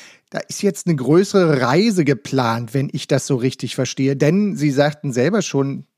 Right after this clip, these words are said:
von zweitausend bis zweitausendfünfzehn hat es allein bei den U-N-Themen gebraucht. Ähm, jetzt haben wir zwanzig einundzwanzig. Ich glaube, hier und da ist man diesen Sustainability Goals schon mal begegnet, äh, in der Vergangenheit. Und, ähm, natürlich braucht sowas, wenn man das global denkt, immer seine Zeit.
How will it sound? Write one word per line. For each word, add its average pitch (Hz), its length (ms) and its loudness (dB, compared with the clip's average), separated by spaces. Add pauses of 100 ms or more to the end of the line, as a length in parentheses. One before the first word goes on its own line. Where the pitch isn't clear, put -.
von 135 220 -4
zweitausend 147 460 2
bis 123 140 -6
zweitausendfünfzehn 135 920 0
hat 143 140 0
es - 140 -4
allein 131 400 -2
bei 127 100 0
den 117 220 -6 (100)
U-N-Themen 127 720 -2
gebraucht. 113 680 -4
Ähm, 143 360 0
jetzt 135 220 -2
haben 131 100 -2
wir 127 80 -4
zwanzig - 460 -10
einundzwanzig. 139 880 -2 (440)
Ich - 140 -10
glaube, 143 300 2
hier 156 240 2
und 147 180 -2
da 139 140 4
ist 131 200 -6
man 139 220 0
diesen 127 380 -2
Sustainability 139 960 -2
Goals 139 360 2
schon 135 220 -2
mal 123 180 2
begegnet, 190 720 -2
äh, 170 220 -2
in 170 160 -4
der 165 100 2
Vergangenheit. 151 640 0
Und, 135 280 -6
ähm, 135 300 -2
natürlich 160 520 -2
braucht 127 480 -2
sowas, 143 280 2
wenn 135 60 -2
man 135 140 -2
das 127 160 -6
global 117 360 -2
denkt, 135 220 -2
immer 135 220 -6
seine 127 220 -4
Zeit. 127 220 -2